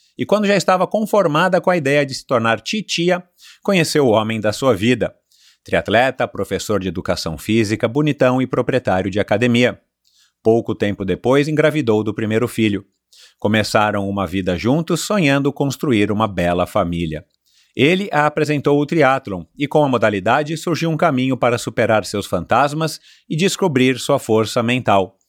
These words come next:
Ela foi aprendendo a controlar sua fraqueza emocional. Lá se vão doze anos juntos, dois lindos filhos, seis provas de Ironman e uma parceria e sociedade profissional muito bem sucedida.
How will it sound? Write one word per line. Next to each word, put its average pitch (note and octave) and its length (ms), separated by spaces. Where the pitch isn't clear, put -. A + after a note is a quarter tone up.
Ela G#2+ 200
foi G2+ 180
aprendendo G2+ 600
a D#3+ 60
controlar C#3 540
sua B2 180
fraqueza F#2+ 540
emocional. F#2+ 800
Lá C4 120
se G3 120
vão F3 160
doze D#3 380
anos D3+ 280
juntos, A#2 500
dois F#2+ 240
lindos F2+ 260
filhos, C3+ 520
seis F#3+ 300
provas A#2+ 460
de F#2+ 100
Ironman F#2+ 520
e G3 80
uma F#3+ 160
parceria D3 640
e A#2 60
sociedade G2+ 680
profissional G2 800
muito D#3+ 440
bem B2 260
sucedida. A2+ 760